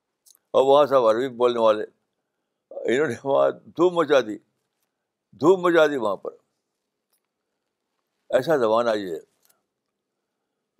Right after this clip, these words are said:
اس زمانے میں کوئی رو-، رکاوٹ نہیں، کچھ نہیں۔ اپنی عقل کو استعمال کیجیے، اور جہاں چاہے دھوم مچا دیجیے۔ ڈاکٹر اسلم نے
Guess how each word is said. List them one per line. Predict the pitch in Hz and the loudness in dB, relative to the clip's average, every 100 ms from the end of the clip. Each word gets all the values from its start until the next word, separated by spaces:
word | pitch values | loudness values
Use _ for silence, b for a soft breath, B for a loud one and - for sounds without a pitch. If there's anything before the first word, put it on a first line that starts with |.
| 151 | 0
اس | |
زمانے | 139 135 147 170 | 2 4 4 2
میں | 165 | -2
کوئی | - 147 | 0 0
رو-، | 120 110 120 113 107 | 2 0 -2 -4 -4
رکاوٹ | - 127 165 147 135 | 2 4 4 2 -2
نہیں، | 113 101 _ _ _ _ _ _ _ _ _ _ | -4 -8 _ _ _ _ _ _ _ _ _ _
کچھ | 170 160 | -2 0
نہیں۔ | 120 92 - _ _ _ _ _ _ _ _ _ _ _ _ _ _ _ _ _ _ _ _ - | -4 -4 -10 _ _ _ _ _ _ _ _ _ _ _ _ _ _ _ _ _ _ _ _ -8
اپنی | - 107 131 | -4 -2 0
عقل | 117 139 139 | 0 0 -2
کو | 139 | -2
استعمال | 110 117 131 | -2 -2 0
کیجیے، | 131 147 151 165 - _ _ - | -2 -4 -2 -2 -4 _ _ -4
اور | 113 | -2
جہاں | 113 131 151 175 | 4 4 6 4
چاہے | 139 139 131 | 4 4 4
دھوم | 123 131 | 0 0
مچا | 113 113 | 0 0
دیجیے۔ | 95 95 90 - _ _ _ _ _ _ | 0 -8 -16 -20 _ _ _ _ _ _
ڈاکٹر | 120 139 143 | 4 6 6
اسلم | 143 135 160 151 | 2 -2 -2 -2
نے | 147 | -4